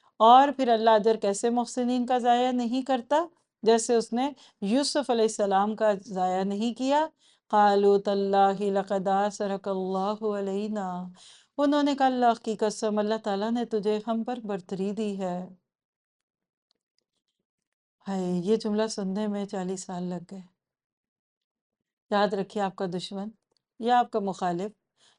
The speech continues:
या जो बंदा आपको किसी भी वजह से पसंद नहीं करता या दुख देता है या दुख दिया उसने, एक दिन आपकी तारीफ ज़रूर करेगा। ये हमें सीरत से भी मिलता है। हिंदा ने क्या कहा था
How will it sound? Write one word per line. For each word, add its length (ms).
या 200
जो 220
बंदा 340
आपको 500
किसी 300
भी 160
वजह 340
से 160
पसंद 400
नहीं 180
करता 340
या 100
दुख 240
देता 340
है 160
या 100
दुख 220
दिया 340
उसने, 420
एक 600
दिन 200
आपकी 300
तारीफ 300
ज़रूर 340
करेगा। 500
ये 120
हमें 160
सीरत 380
से 140
भी 140
मिलता 300
है। 80
हिंदा 280
ने 120
क्या 220
कहा 260
था 240